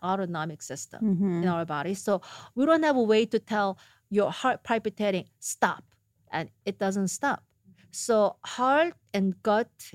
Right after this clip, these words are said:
Speaker 1: and lung and your brain are same primitive basic organs. It is almost, like, granted as a gift. At the same time, that means you don't have a lot of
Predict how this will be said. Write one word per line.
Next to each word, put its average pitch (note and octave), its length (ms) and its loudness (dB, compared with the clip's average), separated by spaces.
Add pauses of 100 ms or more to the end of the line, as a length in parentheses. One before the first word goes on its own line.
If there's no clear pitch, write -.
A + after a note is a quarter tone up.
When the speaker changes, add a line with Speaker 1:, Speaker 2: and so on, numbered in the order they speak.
(120)
Speaker 1:
and F#3 260 -2
lung F#3 560 0 (140)
and D#3+ 400 -6
your F3 120 -2
brain F3+ 720 0 (320)
are F#3 180 2
same A3+ 760 -2
primitive F#3+ 800 -4 (260)
basic F3+ 460 -2 (100)
organs. - 720 -8 (560)
It A3+ 100 0
is A#3+ 160 4
almost, C4+ 440 0
like, G3 340 -2
granted F#3+ 460 0
as F3+ 180 -2
a D#3+ 60 -8
gift. - 560 -10 (500)
At F#3 100 -8
the G#3 100 -2
same A3 280 -2
time, F#3+ 260 -2
that F3 160 -2
means F3 320 -4
you G3+ 80 -2
don't G3 160 0
have F#3 100 -4
a F#3 60 0
lot E3 300 -2
of E3+ 140 -2